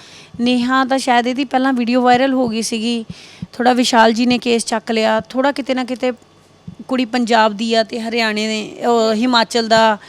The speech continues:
ਥੋੜ੍ਹਾ ਉਸ ਚੀਜ਼ ਕਰਕੇ ਕੇਸ ਹਾਈਲਾਈਟ ਹੋ ਗਏ। ਇੱਥੇ ਤਾਂ ਪਤਾ ਹੀ ਨਹੀਂ ਕਿੰਨਿਆਂ ਨਾਲ ਕੀ ਕੁਛ ਹੁੰਦਾ ਆ, ਸਾਹਮਣੇ ਵੀ ਨਹੀਂ ਆਉਂਦੇ ਕੇਸ, ਸੁਣਵਾਈ ਵੀ ਨਹੀਂ ਹੁੰਦੀ।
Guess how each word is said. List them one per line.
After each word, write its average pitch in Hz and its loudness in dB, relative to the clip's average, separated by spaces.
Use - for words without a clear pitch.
ਥੋੜ੍ਹਾ 254 4
ਉਸ 269 4
ਚੀਜ਼ 262 -2
ਕਰਕੇ 240 2
ਕੇਸ 240 -4
ਹਾਈਲਾਈਟ 220 -2
ਹੋ 208 -8
ਗਏ। 214 -10
ਇੱਥੇ 269 -6
ਤਾਂ 262 -4
ਪਤਾ 254 -4
ਹੀ 277 0
ਨਹੀਂ 269 0
ਕਿੰਨਿਆਂ 247 -4
ਨਾਲ 247 -4
ਕੀ 233 -10
ਕੁਛ 233 -8
ਹੁੰਦਾ 214 -6
ਆ, 214 -8
ਸਾਹਮਣੇ 247 -6
ਵੀ 262 -4
ਨਹੀਂ 254 -2
ਆਉਂਦੇ 214 -6
ਕੇਸ, 202 -12
ਸੁਣਵਾਈ 240 -4
ਵੀ 254 -6
ਨਹੀਂ 247 -4
ਹੁੰਦੀ। 208 -10